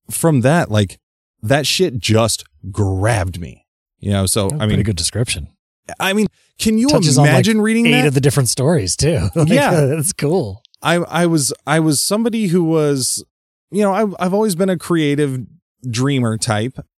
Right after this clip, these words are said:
Speaker 1: and I was coming out of being sick for several days, and I was just sort of lost. And to read that, like, it just spoke to me, and I was like, "Holy fuck, I have to buy this book." And I mean, it's no exaggeration to say that that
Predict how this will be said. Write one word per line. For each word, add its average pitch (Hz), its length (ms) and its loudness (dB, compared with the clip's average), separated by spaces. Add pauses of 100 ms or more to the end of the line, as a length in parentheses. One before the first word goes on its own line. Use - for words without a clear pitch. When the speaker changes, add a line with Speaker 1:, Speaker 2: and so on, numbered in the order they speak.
(140)
Speaker 1:
and 131 420 -2 (100)
I 117 160 -2
was 123 360 -2
coming 170 260 -2
out 170 140 0
of 143 100 -2
being 151 220 0
sick - 360 -4
for - 140 -4
several 139 400 -2
days, 117 460 -2
and 110 120 -6
I 110 60 0
was 101 160 -2
just - 220 -2
sort 165 220 -2
of 170 80 -4
lost. 113 580 -4 (460)
And 123 160 0
to 127 100 0
read 113 480 -2
that, 117 240 0
like, 101 220 -12
it 123 180 -4
just - 400 -4
spoke 117 340 -2
to - 100 -12
me, 107 100 -4
and 95 100 -6
I - 40 -8
was 95 100 -6
like, - 120 -10
"Holy 147 360 -2 (240)
fuck, - 240 -8 (120)
I 139 180 -2
have 117 320 -2
to - 140 -10 (160)
buy 139 220 0
this 120 240 -2
book." 95 260 -6 (480)
And 143 180 2
I 151 60 2
mean, 143 260 2 (160)
it's 165 260 0
no 160 580 2 (220)
exaggeration 139 840 0
to 117 100 -6
say 131 260 0
that 110 220 -4
that 120 260 0